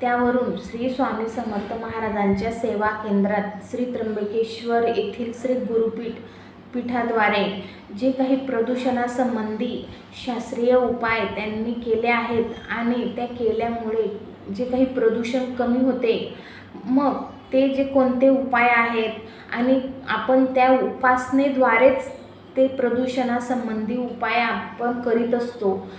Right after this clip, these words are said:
मग आपले स्वामींच्या सेवेबरोबरच किंवा इतर देवतांच्या सेवेबरोबरच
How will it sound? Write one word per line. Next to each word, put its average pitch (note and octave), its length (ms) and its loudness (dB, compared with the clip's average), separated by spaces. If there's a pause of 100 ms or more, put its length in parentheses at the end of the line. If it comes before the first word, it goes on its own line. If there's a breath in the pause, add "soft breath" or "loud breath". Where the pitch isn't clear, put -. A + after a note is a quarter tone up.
(180 loud breath)
मग C#4 300 0 (1040 loud breath)
आपले B3+ 300 0
स्वामींच्या B3+ 680 4
सेवेबरोबरच A#3+ 1120 2
किंवा C4 220 4
इतर B3 460 2
देवतांच्या A3+ 600 2
सेवेबरोबरच A3+ 1120 0